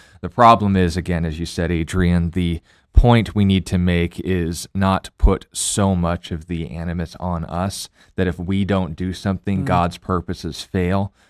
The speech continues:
Speaker 1: It's the opportunity and the motivation that both need to be kept in balance, not
Speaker 2: Mm.
Speaker 1: necessarily the outcomes.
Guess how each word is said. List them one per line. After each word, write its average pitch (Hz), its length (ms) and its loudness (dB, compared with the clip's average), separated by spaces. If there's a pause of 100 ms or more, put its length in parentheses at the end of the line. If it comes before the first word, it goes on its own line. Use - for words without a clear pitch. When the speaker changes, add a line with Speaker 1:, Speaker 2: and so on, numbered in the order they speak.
(180)
Speaker 1:
It's 98 220 -6
the 101 320 -2
opportunity 98 1040 0
and 87 160 -4
the 90 60 -2
motivation 90 840 0 (100)
that - 200 -10
both 90 240 -6
need 82 180 -6
to - 80 -8
be 78 160 -8
kept - 300 -8
in 65 100 -10
balance, 65 480 -12
not 85 220 -2
Speaker 2:
Mm. - 20 -8
Speaker 1:
necessarily 82 720 -4
the 76 300 -10
outcomes. - 580 -8